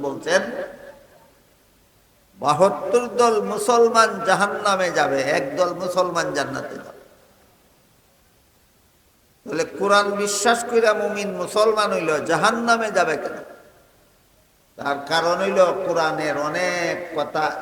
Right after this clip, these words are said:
এমন আছে যা সহি ব্যাখ্যা মতো বিশ্বাস করতে হয়, মন গড়া ব্যাখ্যা মতো বিশ্বাস করলে ঈমান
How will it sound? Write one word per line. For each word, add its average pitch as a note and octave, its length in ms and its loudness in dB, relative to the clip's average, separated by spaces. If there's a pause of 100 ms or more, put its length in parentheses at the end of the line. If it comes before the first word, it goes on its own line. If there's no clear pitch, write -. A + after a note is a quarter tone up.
(120)
এমন F3+ 220 0 (140)
আছে - 200 -4 (1900)
যা F3 120 8 (260)
সহি F#3+ 280 2 (100)
ব্যাখ্যা B3 360 2 (100)
মতো G3 220 2 (120)
বিশ্বাস F#3+ 360 0 (120)
করতে D3+ 260 -2 (100)
হয়, C3+ 220 2 (180)
মন F3 160 2 (140)
গড়া F3 280 2
ব্যাখ্যা F#3+ 380 0
মতো E3 180 -2 (120)
বিশ্বাস F3 320 -4 (120)
করলে F#3 320 6 (1500)
ঈমান D#3+ 500 2